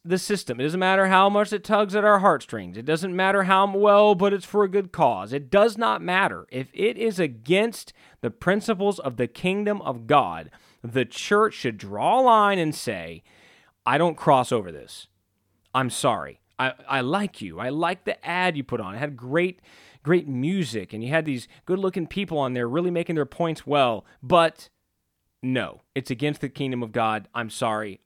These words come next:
I'm not with you." That's what the church should be able to do. And I hope this podcast has encouraged you and helped you understand. I myself, very much so, um, in the past, have, have felt this way. Again, because the pressure is so strong, even within the church, just, just be quiet, just pray, just,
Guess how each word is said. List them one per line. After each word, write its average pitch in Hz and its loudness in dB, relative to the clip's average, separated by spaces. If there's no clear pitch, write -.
I'm 117 -8
not 104 -12
with 104 -12
you." 58 -20
That's 214 0
what 226 -2
the 147 -6
church 143 -4
should 123 -8
be 117 -4
able 101 -6
to 87 -14
do. - -18
And 165 0
I 190 2
hope 202 4
this 214 2
podcast 180 -2
has 123 -6
encouraged 139 -2
you 123 -4
and 110 -8
helped 143 -4
you 101 -8
understand. 170 -4
I 185 6
myself, 156 0
very 165 2
much 160 -2
so, 82 -8
um, 123 -2
in 151 -2
the 135 -2
past, 180 -4
have, 139 0
have 147 -4
felt 214 2
this - -10
way. 80 -16
Again, 262 0
because 180 0
the 180 0
pressure 240 0
is 151 -4
so 262 4
strong, 220 6
even 226 -2
within 196 2
the 170 0
church, 233 2
just, - -8
just 220 -8
be 214 -6
quiet, 170 0
just - -14
pray, 156 0
just, 156 -6